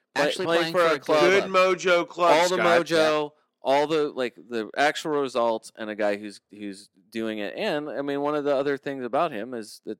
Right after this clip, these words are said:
Speaker 2: is regularly said is that he's a very good finisher. So in the event that they ever play somebody that, you know, somebody that they can actually clean sheet,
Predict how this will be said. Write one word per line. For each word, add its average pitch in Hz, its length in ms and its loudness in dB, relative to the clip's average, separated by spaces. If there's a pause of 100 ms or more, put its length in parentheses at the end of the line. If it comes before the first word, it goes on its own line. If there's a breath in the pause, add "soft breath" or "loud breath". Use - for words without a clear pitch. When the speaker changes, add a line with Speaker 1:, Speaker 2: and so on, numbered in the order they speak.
Speaker 2:
is 101 260 -14 (380)
regularly 117 560 0
said 87 260 -10
is 104 120 -10
that 110 120 -12
he's 110 200 -14
a 123 40 -10
very 101 240 -6
good 123 220 -8
finisher. - 480 -14
So 98 280 -8
in 110 180 -8
the 127 120 -6
event 104 280 -4
that 98 120 -12
they 98 140 -2
ever 95 140 -4
play 95 240 -6
somebody 90 420 -8
that, 85 220 -8 (720)
you 160 80 -12
know, 78 200 -20 (320)
somebody 107 240 -8
that 101 140 -8
they 101 120 -2
can 101 260 -10
actually 90 580 -8 (1120)
clean 113 220 -6
sheet, - 480 -14